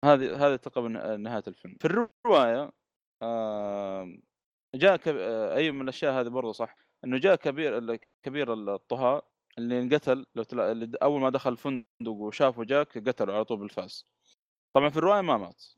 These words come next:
ما انقتل. هذه من الاختلافات برضو من، بين الرواية والفيلم يعني. شكل من الأشياء اللي <laughs> زعل ستيفن كينج برضو زيادة يعني، فحقة السيارة هذه زعلت زيادة، لأنه يعتبر يعني شخصية مهمة في القصة.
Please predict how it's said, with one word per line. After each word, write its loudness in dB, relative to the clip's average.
ما 2
انقتل. -6
هذه 2
من -2
الاختلافات 0
برضو -2
من، -2
بين 2
الرواية 2
والفيلم -6
يعني. -16
شكل 4
من 2
الأشياء 2
اللي -2
<laughs> -20
زعل 2
ستيفن -2
كينج -4
برضو 2
زيادة 0
يعني، -10
فحقة 0
السيارة 2
هذه 0
زعلت -2
زيادة، -2
لأنه 2
يعتبر 2
يعني -4
شخصية -2
مهمة -4
في -14
القصة. -10